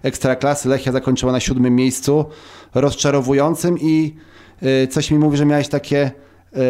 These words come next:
lekkie poczucie déjà vu, bo, bo kiedyś już tak się zdarzyło, kiedy ty byłeś podporą obrony Lechii, że, y, byliście cały sezon w czołówce, a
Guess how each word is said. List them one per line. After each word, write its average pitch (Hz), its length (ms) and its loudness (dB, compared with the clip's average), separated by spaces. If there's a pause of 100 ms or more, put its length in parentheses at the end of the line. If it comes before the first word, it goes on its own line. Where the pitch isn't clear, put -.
(300)
lekkie 139 460 0
poczucie 139 420 -2
déjà 135 300 0
vu, 110 340 -4
bo, 123 680 -2
bo 123 100 -2
kiedyś 123 280 -2
już 123 100 -6
tak 123 140 -4
się 127 140 -4
zdarzyło, 120 380 0
kiedy 110 200 -2
ty 110 280 -2 (320)
byłeś 113 240 -2
podporą 120 500 -2
obrony 120 340 0
Lechii, 120 440 -2 (340)
że, 113 560 0 (580)
y, 120 160 -2
byliście 127 320 0
cały 135 200 0
sezon 127 260 -2
w 120 60 -14
czołówce, 131 560 0
a 123 360 0